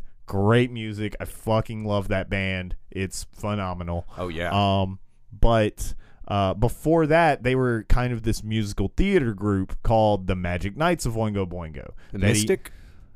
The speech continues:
Speaker 1: The Mystic. The Mystic Knights. The Mystic Knights of Oingo Boingo. And, um, like, he did it with, you know, a couple other people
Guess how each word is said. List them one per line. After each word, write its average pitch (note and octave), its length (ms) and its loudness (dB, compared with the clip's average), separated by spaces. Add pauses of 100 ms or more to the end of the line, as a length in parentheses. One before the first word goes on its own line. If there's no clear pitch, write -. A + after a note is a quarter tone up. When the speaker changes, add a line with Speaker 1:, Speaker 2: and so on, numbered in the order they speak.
(400)
Speaker 1:
The A#2+ 140 0
Mystic. C#3+ 640 2
The G#2+ 100 -10
Mystic D3 400 -4
Knights. - 520 -14
The G#2 80 -14
Mystic C#3 340 -14
Knights D3 260 -10
of C3+ 60 -16
Oingo C3+ 300 -2
Boingo. F#2 360 -8 (640)
And, A#2 520 -4
um, G2+ 600 0 (640)
like, G#2 280 0 (380)
he C3+ 140 -2
did D3 180 4
it D3 140 2
with, C3 300 2
you B2 140 -4
know, G#2 160 -2
a F#2 40 -4
couple G#2+ 300 -4
other A#2+ 180 2
people G#2+ 500 -2